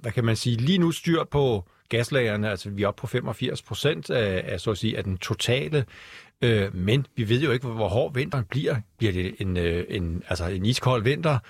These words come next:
hvor man kommer til at bruge meget gas? Det står jo fuldstændig f-, frem i det uvæse. Og det er jo selvfølgelig sådan den der, hvad kan man sige, klimatiske,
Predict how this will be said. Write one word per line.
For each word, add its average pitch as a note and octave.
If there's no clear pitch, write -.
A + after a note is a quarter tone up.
hvor B2
man A2
kommer G#2
til A#2
at G#2
bruge G#2
meget G2+
gas? -
Det G#2
står C#3+
jo E2+
fuldstændig G#2
f-, -
frem G#2
i A2
det G2+
uvæse. A#2+
Og -
det A#2
er C#3+
jo E3
selvfølgelig D#3
sådan D3
den D3
der, B2
hvad A#2+
kan A#2
man A2
sige, B2
klimatiske, B2